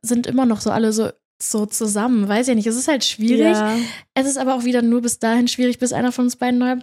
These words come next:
Speaker 1: neuen Partner hat. Also wenn er jetzt eine neue Freundin hat und dann sitzen die da an Weihnachten und Geburtstagen mit ihr und ich fühl, ich wette, ich würde mich dann schlecht fühlen und mir so denken, "Ja, jetzt sitzen die da und sind so wie wir früher und das ist meine beste Freundin" und sie, weiß ich ja auch nicht, ob sie sich dann auch gut mit seiner neuen
Speaker 2: Mhm.
Speaker 1: Freundin versteht.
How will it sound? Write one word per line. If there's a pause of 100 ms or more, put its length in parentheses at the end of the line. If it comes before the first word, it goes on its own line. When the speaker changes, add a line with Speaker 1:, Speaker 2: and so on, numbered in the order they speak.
Speaker 1:
neuen
Partner
hat.
Also (380)
wenn
er
jetzt
eine
neue
Freundin
hat
und
dann
sitzen
die
da
an
Weihnachten
und
Geburtstagen
mit
ihr (340)
und
ich
fühl,
ich
wette,
ich
würde
mich
dann
schlecht
fühlen
und
mir
so
denken, (440)
"Ja,
jetzt
sitzen
die
da
und
sind
so
wie
wir
früher
und
das
ist
meine
beste
Freundin"
und
sie, (140)
weiß
ich
ja
auch
nicht,
ob
sie
sich
dann
auch
gut
mit
seiner
neuen
Speaker 2:
Mhm.
Speaker 1:
Freundin
versteht.